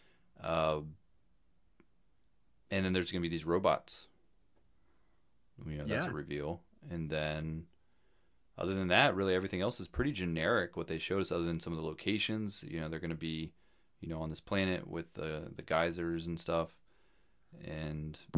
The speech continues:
Speaker 1: you know, we got to see a couple different angles of the new actor. But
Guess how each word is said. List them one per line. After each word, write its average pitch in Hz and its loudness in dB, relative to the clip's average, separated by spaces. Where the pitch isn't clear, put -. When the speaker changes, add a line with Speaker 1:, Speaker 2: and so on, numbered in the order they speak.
Speaker 1:
you 82 -6
know, 78 -4
we 82 -2
got 80 0
to 82 -8
see 85 0
a 82 2
couple 82 -6
different 78 -2
angles 78 -2
of 78 -8
the 80 -4
new 76 -2
actor. 80 -4
But 76 0